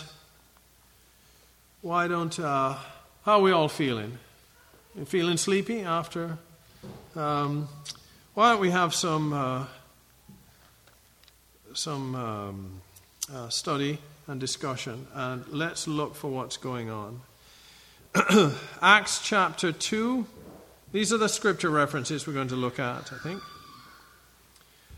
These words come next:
Uh, we have a number, so we can get into some, uh,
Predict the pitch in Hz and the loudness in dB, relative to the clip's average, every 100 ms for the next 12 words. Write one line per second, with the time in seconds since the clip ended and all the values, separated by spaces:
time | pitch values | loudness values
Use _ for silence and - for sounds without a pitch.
0 | - - - 139 135 135 139 160 170 165 | -20 -20 -14 -4 0 0 0 0 2 2
1 | 156 147 165 202 190 175 151 156 156 - | 2 2 4 2 2 2 2 0 -4 -16
2 | - _ _ _ _ _ 240 175 165 160 | -20 _ _ _ _ _ -8 -4 -2 -2
3 | 156 151 147 151 139 165 139 135 123 120 | -2 -4 -4 -4 -4 -4 -4 -2 -2 -2
4 | 127 | -6